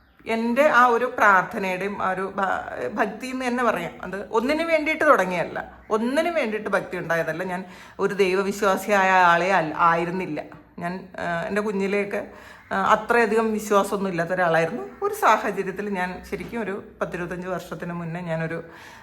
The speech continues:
ആ, ഈ ഒരു സ്പിരിച്വാലിറ്റിയിലേക്ക് വന്നു. സ്പിരിച്വൽ ആണെന്നൊന്നും പറയാൻ എനിക്ക് അറിഞ്ഞുകൂടാ.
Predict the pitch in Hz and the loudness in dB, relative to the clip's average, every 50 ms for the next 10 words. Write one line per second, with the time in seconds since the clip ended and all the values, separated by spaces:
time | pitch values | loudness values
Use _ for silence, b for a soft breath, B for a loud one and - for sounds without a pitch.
0 | B B - 165 165 165 165 165 160 - - - - - - - - - - 175 | B B -4 -2 0 0 0 0 -2 -4 -6 -10 -12 -14 -14 -16 -14 -10 -8 -6
1 | 170 175 170 - - 185 170 170 170 - - 190 165 160 156 170 165 156 165 160 | -6 -6 -6 -6 -6 -6 -6 -6 -6 -6 -4 -4 -4 -4 -2 -2 -2 -2 -2 -2
2 | 156 - 165 170 170 165 175 175 165 190 214 214 214 - 190 185 180 165 - 220 | -4 -4 -2 -2 -2 0 0 0 0 0 0 0 0 -2 -2 -2 -2 -2 0 2
3 | 220 233 240 226 208 208 214 208 208 208 208 196 170 165 170 180 180 175 160 - | 4 4 6 4 4 4 2 2 2 4 4 4 4 4 0 0 -2 -4 -4 -2
4 | 165 147 151 160 160 143 139 - - | -2 -2 -2 -2 -4 -4 -4 -6 -6